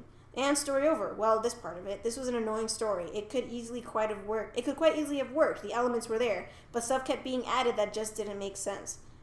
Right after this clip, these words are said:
Like, I already noted she's apparently both brilliant and really, really dim-witted. Ah, well, I'm going to stop thinking about this story now. Um, uh, to recap, she,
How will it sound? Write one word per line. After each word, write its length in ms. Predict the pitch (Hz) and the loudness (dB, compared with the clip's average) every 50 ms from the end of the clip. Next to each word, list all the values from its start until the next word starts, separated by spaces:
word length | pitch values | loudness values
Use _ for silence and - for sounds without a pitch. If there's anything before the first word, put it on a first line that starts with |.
| - - - - | -20 -20 -8 -2
Like, 260 | 208 214 220 220 220 - | 0 0 0 0 -2 -2
I 160 | 214 226 226 | 0 2 2
already 240 | 247 262 269 269 262 | 4 2 2 2 2
noted 260 | 240 240 247 240 240 | 0 0 2 0 0
she's 200 | - - 240 214 | -2 -2 -4 -4
apparently 320 | 214 - 262 240 233 226 214 | -6 -6 -6 -4 -4 -4 -4
both 260 | 214 240 226 220 220 | -2 -2 -2 -2 -2
brilliant 420 | - 247 233 226 214 214 214 214 - | -2 -2 -2 -2 -2 -4 -4 -6 -6
and 300 | 220 214 208 214 208 214 | -6 -4 -4 -6 -6 -2
really, 280 | 214 226 226 226 214 208 | 4 4 4 4 4 0
really 220 | 208 214 214 220 | -2 -2 -2 -4
dim-witted. 600 | 214 - 220 202 190 185 196 185 156 127 101 - - | -4 -4 -4 -2 -2 -4 -4 -4 -6 -6 -10 -6 -2
Ah, 200 | 196 214 220 190 | 0 0 0 0
well, 200 | 180 180 190 185 | 0 -2 -2 -4
I'm 140 | - 185 185 | -4 -6 -6
going 120 | - 202 | -6 -6
to 60 | 202 202 | -8 -8
stop 200 | - - - - | -10 -12 -10 -10
thinking 200 | - 170 160 - | -10 -10 -10 -12
about 140 | - - - | -14 -14 -14
this 120 | - 123 | -12 -14
story 280 | - - - 147 147 - | -12 -12 -12 -12 -12 -14
now. 1160 | - - - - - - - - - - - - - - - - - - - - - - - | -16 -18 -18 -18 -20 -20 -20 -20 -20 -18 -18 -18 -20 -20 -20 -20 -20 -20 -18 -18 -16 -14 -12
Um, 280 | - - - - 170 - - - - - - | -10 -8 -8 -8 -10 -12 -16 -18 -18 -6 -2
uh, 300 | 214 208 202 202 196 202 - | 2 2 2 2 0 -4 -6
to 440 | - - 202 202 196 196 196 196 196 - - - - - | -6 -4 -2 -2 -2 -2 -2 -4 -8 -10 -14 -18 -12 -10
recap, 420 | 196 190 - 214 180 185 - - | -10 -6 -6 -4 -4 -4 -6 -8
she, 480 | - - - 196 185 185 185 185 180 | -10 -10 -10 -8 -8 -8 -8 -10 -12